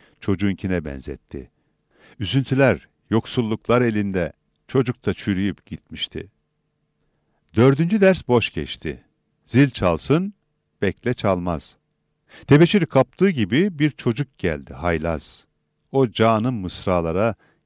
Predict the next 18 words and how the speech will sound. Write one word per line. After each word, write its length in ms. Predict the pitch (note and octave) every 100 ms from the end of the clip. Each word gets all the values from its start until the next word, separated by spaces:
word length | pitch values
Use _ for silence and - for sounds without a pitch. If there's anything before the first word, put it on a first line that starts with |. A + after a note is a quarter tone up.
| _
iki 220 | - D#3+
çizgi 380 | - G2+ F2 A2+
çizdi 360 | - D#2+ D2+
çapraz. 720 | - E2+ D#2 F2 D#2+ D2 - - _ _ _ _ _ -
Yazdı 400 | G2+ G#2 E2 G2+
iri 400 | - F2 F2 F2+
iri. 300 | D2+ D#2 C2+ _ _ _ _ _ _
Yuha! 600 | G#2 B2 F2 F#2+ E2 - _ _ _ _ _ _ _ _ _ _ _
Kayboldu 480 | - B2 F#2+ F2 D#2+
tahtanın 600 | - D#2+ - E2+ D#2 D2
nuru. 380 | D2 D2+ D2+ C#2 _ _ _ _ _ _ _
Kayboldu 600 | - G#2 F#2 D#2+ D2+ D#2
tahta. 540 | - D#2 - E2 C#2+ - _ _ _ _ _ _ _
Sonraki 580 | - B2 A2 E2+ D#2+ -
çizgilerin 560 | - D#2+ E2 D#2 D2+
altında. 640 | D2+ D2 - D#2+ C#2+ C#2 C2 _ _ _ _ _ _ _ _ _ _ _ _ _ _ _ _ _ - _ _ _ _ _ _ _ _ _ _ _ _ _
Bayram 480 | E2 G2+ G#2+ A#2+ F#2
ziyareti. 640 | D2+ E2+ D2+ D2 - D2